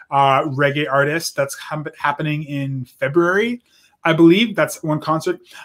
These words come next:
I love horror. So I'm really, really proud of this last, um, this last project with, with the T S O, with Toronto Symphony Orchestra,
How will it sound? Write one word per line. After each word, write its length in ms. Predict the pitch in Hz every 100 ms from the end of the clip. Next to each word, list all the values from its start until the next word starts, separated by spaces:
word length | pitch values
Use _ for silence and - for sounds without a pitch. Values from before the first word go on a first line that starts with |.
| -
I 80 | 180
love 280 | 180 226 214
horror. 520 | - 131 147 202 214
So 180 | - 175
I'm 220 | 165 156
really, 220 | 185 226
really 200 | 208 180
proud 340 | 143 147 143 143
of 120 | 123
this 220 | 135 -
last, 560 | 135 131 143 143 - -
um, 560 | 143 131 123 123 117 113 _ _ - - - _ _ -
this 260 | 160 170 156
last 760 | 151 160 180 196 - - - _ _ _ _ _ _ -
project 560 | - 151 156 151 123
with, 200 | 143 - 151
with 100 | 135
the 60 |
T 200 | 139 -
S 200 | 139 135
O, 160 | 131 123
with 260 | 123 135 -
Toronto 220 | - 147
Symphony 280 | 151 135 135
Orchestra, 460 | 131 131 - 117